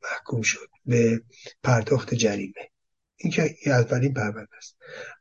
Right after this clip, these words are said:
الان هم که چند تا پرونده باز داره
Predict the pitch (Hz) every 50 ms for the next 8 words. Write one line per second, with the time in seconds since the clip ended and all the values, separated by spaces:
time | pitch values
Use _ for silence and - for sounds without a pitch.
0 | _ - - 135 147 160 175 185 180 - 190 180 - - - 151 156 170 175 -
1 | 196 185 185 - 143 127 127 123 123 127 123 123 120 131 143 160 175 180 160 147
2 | 131 123 131 135 139 143 139 131 123 - - - - -